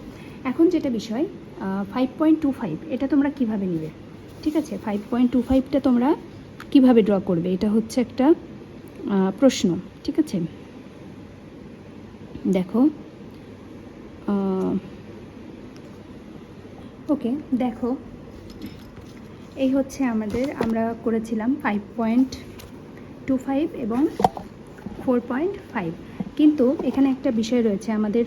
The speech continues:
হচ্ছে ওয়ান পয়েন্ট ফাইভ গুণ বড় হবে, ঠিক আছে? কিন্তু বিষয়টা একটু দেখো, আমরা এক ইঞ্চির জন্য দেড় ইঞ্চি, ঠিক আছে? এটা কিন্তু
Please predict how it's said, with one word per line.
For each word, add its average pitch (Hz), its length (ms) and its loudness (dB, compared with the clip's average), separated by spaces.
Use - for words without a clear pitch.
হচ্ছে 247 320 2
ওয়ান 233 440 4
পয়েন্ট 269 320 6
ফাইভ 233 300 4
গুণ 302 360 12
বড় 214 240 6
হবে, 190 320 4
ঠিক 294 160 4
আছে? 269 260 2
কিন্তু 285 300 8
বিষয়টা 240 320 -2
একটু 254 180 -2
দেখো, 233 360 0
আমরা 233 480 4
এক 262 240 2
ইঞ্চির 302 340 6
জন্য 302 400 10
দেড় 208 180 8
ইঞ্চি, 196 280 2
ঠিক 262 160 0
আছে? 311 260 4
এটা 240 100 4
কিন্তু 269 300 8